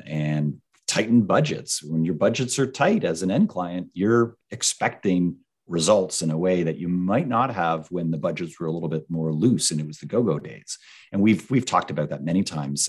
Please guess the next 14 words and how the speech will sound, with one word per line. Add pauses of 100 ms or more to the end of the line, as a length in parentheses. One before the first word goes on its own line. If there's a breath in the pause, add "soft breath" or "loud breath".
(200)
um, (160)
over
the
last
eighteen
months,
Bobby,
you
and
me. (760 soft breath)
And
what
I
hope